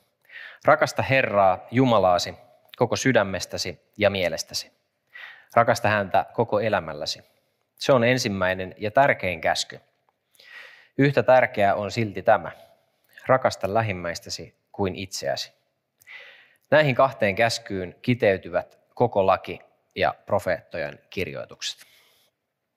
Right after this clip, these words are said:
Mä olen, tota,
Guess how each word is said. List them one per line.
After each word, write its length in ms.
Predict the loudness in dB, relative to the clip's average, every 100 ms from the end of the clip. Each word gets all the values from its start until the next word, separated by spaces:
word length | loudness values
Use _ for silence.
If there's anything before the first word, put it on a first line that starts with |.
| _ _ _ _ _ _ _ _ _ -18 -18 _ _ _ _ _ _ _ _ _ _ _ _ _ _ _ _ _ _
Mä 120 | 4
olen, 180 | 6 4
tota, 380 | 2 4 4